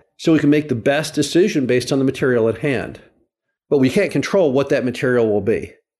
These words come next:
And that harkens back to my first point of skill, which is volume. Since we can't control what is available at any given moment, it's up to us to control what we can,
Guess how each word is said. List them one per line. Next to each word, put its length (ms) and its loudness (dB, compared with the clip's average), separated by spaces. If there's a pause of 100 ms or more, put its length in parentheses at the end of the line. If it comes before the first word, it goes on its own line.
And 120 0
that 120 2
harkens 340 2
back 220 0
to 60 -2
my 100 0
first 500 0 (320)
point 380 0
of 180 -6
skill, 580 0 (420)
which 200 0
is 120 2
volume. 600 0 (140)
Since 280 0
we 120 4
can't 520 -2
control 800 0 (300)
what 180 2
is 140 2
available 500 2
at 80 2
any 220 2
given 300 2
moment, 520 -2 (100)
it's 180 -2
up 180 0
to 140 2
us 220 0
to 80 -4
control 320 0
what 120 -2
we 140 0
can, 680 -2